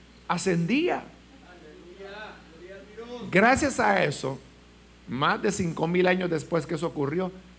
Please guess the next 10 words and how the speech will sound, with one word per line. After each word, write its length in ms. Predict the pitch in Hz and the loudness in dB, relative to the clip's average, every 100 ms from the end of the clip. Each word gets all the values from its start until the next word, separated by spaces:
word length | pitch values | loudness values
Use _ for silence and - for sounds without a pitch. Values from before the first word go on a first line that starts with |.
| - - | -18 -8
todavía 440 | 143 143 139 147 | -2 0 2 2
sabemos 460 | 143 131 127 123 123 | 2 4 6 6 2
quién 260 | - 123 | -2 -8
es 100 | 113 | -6
Séfora. 360 | - 101 - - - - - - - - 208 - - - - - 453 508 698 - - - - 640 - - - - - - - | -6 -6 -8 -18 -20 -20 -20 -16 -14 -10 -8 -8 -8 -8 -6 -6 -6 -8 -10 -12 -16 -18 -16 -16 -16 -18 -16 -16 -16 -18 -6
Y, 220 | 175 - | -4 0
y 40 | 185 | 0
fue 180 | 185 240 | 4 4
una 160 | 320 | 4
mujer 540 | 339 269 294 302 320 | 2 2 6 6 4